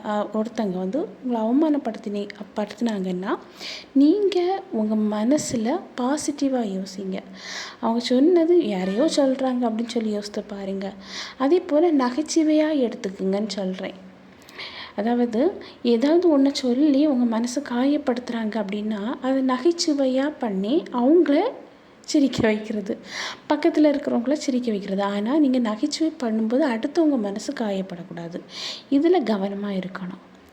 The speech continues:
ஓகேவா? அதனால அடுத்தவங்களுக்கு வார்த்தைக்கு நம்ம முக்கியத்துவம் கொடுக்கும்போது, கண்டிப்பா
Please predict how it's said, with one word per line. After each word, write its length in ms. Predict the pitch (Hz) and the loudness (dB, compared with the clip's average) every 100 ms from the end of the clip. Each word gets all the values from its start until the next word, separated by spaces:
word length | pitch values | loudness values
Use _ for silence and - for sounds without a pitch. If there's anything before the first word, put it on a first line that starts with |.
| - | -20
ஓகேவா? 280 | - - 247 247 - - - - | -10 -4 -2 -2 -6 -10 -10 -2
அதனால 340 | 233 233 220 233 | 0 2 0 0
அடுத்தவங்களுக்கு 880 | 220 226 285 311 294 294 277 294 294 302 - - | -2 -2 0 2 2 2 0 0 0 -2 -8 -10
வார்த்தைக்கு 840 | 214 214 233 247 - 254 - 285 | -6 -2 -2 -2 -2 -2 -2 -2
நம்ம 200 | 254 220 | 0 0
முக்கியத்துவம் 540 | 208 190 - 226 226 214 | -2 -4 -4 -4 -4 -6
கொடுக்கும்போது, 800 | - 196 202 190 180 180 240 247 | -4 -6 -4 -6 -6 -4 -4 -4
கண்டிப்பா 760 | - 208 233 233 233 254 277 | -4 -2 -2 -4 -6 -4 -4